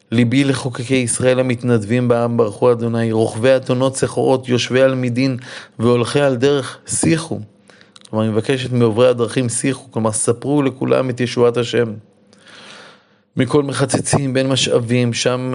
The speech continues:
יתנו צדקות אדוני, צדקות פרזנו בישראל, אז ירדו לשערים עם אדוני. אורי, אורי, דבורה, אורי, אורי, דברי שיר,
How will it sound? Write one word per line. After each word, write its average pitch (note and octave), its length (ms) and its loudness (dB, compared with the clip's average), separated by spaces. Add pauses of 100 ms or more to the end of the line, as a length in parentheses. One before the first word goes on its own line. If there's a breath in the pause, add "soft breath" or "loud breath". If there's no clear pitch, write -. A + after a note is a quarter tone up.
(120)
יתנו A#2+ 600 0
צדקות A#2+ 420 -2
אדוני, A#2 420 0
צדקות B2 420 -6
פרזנו A#2 440 0
בישראל, A#2 540 2
אז A#2+ 320 0
ירדו B2 340 2
לשערים A#2+ 540 0
עם A#2+ 180 -2
אדוני. A2+ 420 -2 (800 loud breath)
אורי, D#3+ 220 4
אורי, E3 260 4
דבורה, A2+ 360 2
אורי, D#3+ 300 4
אורי, C3+ 380 2
דברי C#3 440 2
שיר, D3 400 0